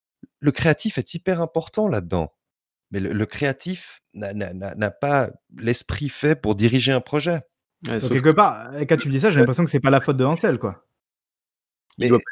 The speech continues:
Speaker 2: se lâcher, hein, le créatif. Sinon, il pa-, sinon, ça donne Kojima avec Konami, je pense, hein. C'est, c'est typiquement ce qui a dû se passer,
Speaker 3: Mm.
Speaker 2: même si on a toujours pas de, d'informations là-dessus. Ça serait bien d'avoir un post-mortem sur le développement de,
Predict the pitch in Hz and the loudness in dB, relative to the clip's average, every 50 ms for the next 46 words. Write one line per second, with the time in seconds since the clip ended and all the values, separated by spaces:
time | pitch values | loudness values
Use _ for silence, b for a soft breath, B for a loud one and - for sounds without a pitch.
0 | B B B 127 123 123 - - 165 151 135 123 123 117 110 107 - - 113 107 | B B B 2 2 2 2 2 0 2 2 2 0 0 0 -2 0 0 0 0
1 | 104 104 - - 110 - - - - 113 117 127 139 139 120 104 98 - 101 85 | 0 0 -4 -6 -6 -6 -6 -4 -2 0 0 0 0 0 0 0 0 0 -2 -2
2 | 101 - - 120 120 131 - 143 120 113 117 117 - 120 113 107 117 113 123 135 | -2 -2 0 0 0 2 2 4 4 4 2 2 2 2 2 2 2 2 2 2
3 | 143 135 139 - 120 113 110 104 104 104 101 101 98 - 98 95 92 - - 95 | 0 -2 0 2 2 4 4 2 2 2 0 -2 -4 -4 -4 -6 -6 -6 -8 -8
4 | 95 - - 95 92 - - 82 - - - - - 101 98 - - - 131 113 | -10 -10 -10 -10 -10 -10 -10 -12 -14 -14 -12 -8 -8 -8 -8 -8 -8 -8 -6 -4
5 | 123 117 - 139 135 131 - - - 113 110 107 110 110 - - - - 120 107 | -4 -2 0 0 -2 -2 -2 -2 0 0 0 0 -2 -6 -6 -4 0 2 2 2
6 | - - 143 156 - 123 107 - - - - - - - - - 95 - - - | 4 4 2 2 2 2 -2 -4 -6 -10 -12 -16 -14 -10 -8 -8 -8 -4 0 0
7 | 117 117 113 110 107 107 104 104 107 107 101 - 113 107 107 104 104 - 110 104 | 2 2 2 0 0 -2 0 -2 -2 -4 -2 0 0 0 2 0 0 -2 -2 -2
8 | 104 101 - - - - - 104 - 107 107 143 175 180 - _ _ _ _ _ | -2 -2 -2 -4 -6 -6 -6 -6 -4 -2 0 0 0 -2 -4 _ _ _ _ _
9 | _ _ _ _ - 120 123 117 117 123 123 120 - 117 - - 127 107 104 - | _ _ _ _ -2 2 2 4 4 4 2 2 2 0 0 2 0 0 0 0
10 | 139 135 131 131 - 117 110 107 110 107 101 98 - 110 113 113 110 107 101 98 | -2 -2 -2 -2 -2 -2 0 0 0 0 -2 -4 -6 -6 -4 -4 -2 -4 -4 -4
11 | - | -6